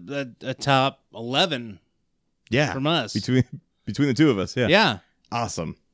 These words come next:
Speaker 2: Uh, if you have a transformation that you liked, but we didn't talk about it, please let us know. You can find us on Twitter. We're at TuneInPod. We're on Facebook,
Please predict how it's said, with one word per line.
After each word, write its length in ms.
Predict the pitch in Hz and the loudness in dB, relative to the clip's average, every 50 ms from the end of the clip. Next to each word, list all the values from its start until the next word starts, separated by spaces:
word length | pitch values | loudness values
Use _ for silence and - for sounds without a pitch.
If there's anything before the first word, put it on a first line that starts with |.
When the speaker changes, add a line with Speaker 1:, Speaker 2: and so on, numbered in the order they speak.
| _ _ _ _ _ _ _ _ _ _ _ - | _ _ _ _ _ _ _ _ _ _ _ 0
Speaker 2:
Uh, 240 | 123 143 143 135 135 | 2 4 4 4 2
if 160 | 143 143 - | 0 0 0
you 120 | 226 277 311 | 0 0 2
have 180 | 302 277 131 | 2 2 2
a 100 | 95 92 87 | 2 2 0
transformation 840 | - - - 92 85 82 - - 87 85 78 76 78 - - 80 | 0 0 0 2 2 2 0 -2 -2 0 2 2 0 0 0 0
that 100 | 82 62 | 0 2
you 140 | 50 67 71 | 2 2 4
liked, 460 | 71 67 64 65 62 - - - - _ _ _ _ _ _ _ _ _ - | 4 4 4 4 2 0 -4 -12 -16 _ _ _ _ _ _ _ _ _ 2
but 100 | 98 82 | 2 4
we 100 | 85 87 | 4 4
didn't 640 | 80 87 90 92 90 87 90 - - - - - _ _ _ _ _ _ - | 4 4 4 4 4 2 0 0 -4 -10 -12 -18 _ _ _ _ _ _ -4
talk 260 | - 151 160 151 - | 0 0 0 2 0
about 240 | - - - - - | -4 -4 -4 -6 -6
it, 140 | - - | -6 -6
please 260 | - - 190 202 175 147 | -2 2 2 4 4 4
let 140 | 143 139 | 4 4
us 160 | 131 - - - | 4 2 2 -2
know. 300 | 104 85 - - - - _ _ _ _ _ _ _ _ _ | -2 -2 -2 -6 -8 -12 _ _ _ _ _ _ _ _ _
You 60 | - | 0
can 80 | 95 92 | 0 0
find 220 | - 107 107 101 | 2 4 4 4
us 80 | 92 - | 2 2
on 140 | 98 85 85 | 0 -2 -2
Twitter. 340 | - - 127 151 180 196 185 | 2 2 4 4 4 4 2
We're 200 | - 101 92 - | 2 0 0 2
at 220 | - 82 - - - | 2 0 0 -2 -2
TuneInPod. 540 | - 85 82 67 - - 82 82 82 85 - _ _ _ _ _ _ _ _ _ _ _ _ - | -4 -2 -2 -2 -2 -2 -2 0 0 -2 -4 _ _ _ _ _ _ _ _ _ _ _ _ -2
We're 100 | 98 95 | 0 2
on 260 | 95 95 95 92 90 | 4 4 4 2 2
Facebook, 540 | - - 110 120 - - 131 160 - - | 2 2 2 2 2 2 0 -2 -2 -4